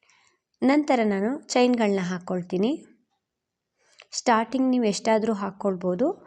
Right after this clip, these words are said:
ನಾನು ಒಂದು ಆರು ಸಿಂಗಲ್ ಕ್ರೋಶೆನ ಮಾಡಿದ್ದೀನಿ, ಇಲ್ಲಿ ಎಂಟು ಸಿಂಗಲ್ ಕ್ರೋಶೆನ ಮಾಡಿದ್ದೀನಿ. ಸಾರಿ, ಎಂಟನೇ ಸಿಂಗಲ್ ಕ್ರೋಶೆ. ಎಂಟು ಸಿಂಗಲ್ ಕ್ರೋಶೆನ ಮಾಡಿ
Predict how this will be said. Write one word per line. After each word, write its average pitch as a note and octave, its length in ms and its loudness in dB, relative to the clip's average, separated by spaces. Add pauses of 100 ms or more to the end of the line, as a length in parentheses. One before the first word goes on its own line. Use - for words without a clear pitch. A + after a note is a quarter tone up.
(400)
ನಾನು G#3+ 200 2
ಒಂದು G3+ 180 0
ಆರು A3 240 0
ಸಿಂಗಲ್ G#3+ 280 0
ಕ್ರೋಶೆನ G#3+ 380 -2
ಮಾಡಿದ್ದೀನಿ, G#3 440 -2
ಇಲ್ಲಿ A#3+ 400 -4
ಎಂಟು B3 260 0
ಸಿಂಗಲ್ F#3+ 360 -2
ಕ್ರೋಶೆನ F#3+ 420 -6
ಮಾಡಿದ್ದೀನಿ. F#3 600 -6 (680)
ಸಾರಿ, G3 640 -8 (160)
ಎಂಟನೇ G#3 440 -2
ಸಿಂಗಲ್ F#3 380 -8
ಕ್ರೋಶೆ. G#3+ 680 -12 (3750)
ಎಂಟು G#3+ 260 -2
ಸಿಂಗಲ್ A3 380 -2
ಕ್ರೋಶೆನ G3+ 400 -6
ಮಾಡಿ F#3 720 -4